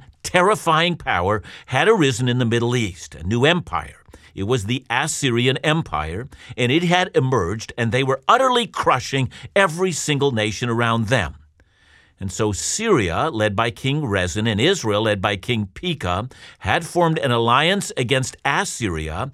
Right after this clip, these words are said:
in order to protect themselves. And they thought, "Let's get Judah to join us as well." But King Ahaz of Judah has already been one step ahead of those two kings. He thought, "Why don't I sign a peace treaty with the terrifying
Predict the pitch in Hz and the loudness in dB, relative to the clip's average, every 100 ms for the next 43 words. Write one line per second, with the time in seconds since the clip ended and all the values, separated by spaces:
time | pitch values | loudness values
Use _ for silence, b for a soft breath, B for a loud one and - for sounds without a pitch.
0 | B B B 104 101 107 120 131 - 185 | B B B -2 0 0 -2 -6 -4 -4
1 | 175 - 85 - 87 76 - - _ b | -4 -6 -8 -4 -4 -4 -16 -20 _ b
2 | b b b 101 151 180 135 139 127 160 | b b b 0 2 4 4 4 4 0
3 | - 156 170 127 127 135 139 - 135 101 | 0 0 0 0 0 4 4 2 -2 0
4 | 117 110 117 117 143 107 156 135 82 - | 0 2 0 0 -4 0 2 0 -2 -10
5 | _ _ b b b - 120 170 160 160 | _ _ b b b -6 -2 2 2 4
6 | 214 277 156 165 127 139 110 214 180 123 | 4 6 4 4 2 -2 0 0 2 2
7 | 127 135 143 175 175 147 135 127 180 175 | 2 2 4 4 4 2 2 2 2 0
8 | - 170 151 156 214 165 98 123 127 - | -2 -2 0 0 2 0 2 0 0 -2
9 | 131 139 196 120 104 B B B 175 240 | -2 2 2 0 -6 B B B 2 2
10 | - 104 101 120 - B B 107 135 220 | 0 2 2 0 -8 B B -2 2 4
11 | 294 294 240 131 135 143 - 151 165 143 | 4 4 6 4 2 0 0 2 2 2
12 | 139 - - 240 254 214 - 233 220 120 | 0 -2 -4 -2 -2 -4 -4 0 0 2
13 | 123 117 B B 117 120 - - 185 214 | -2 -4 B B -2 0 -2 0 2 2
14 | 160 175 175 170 | 2 2 2 2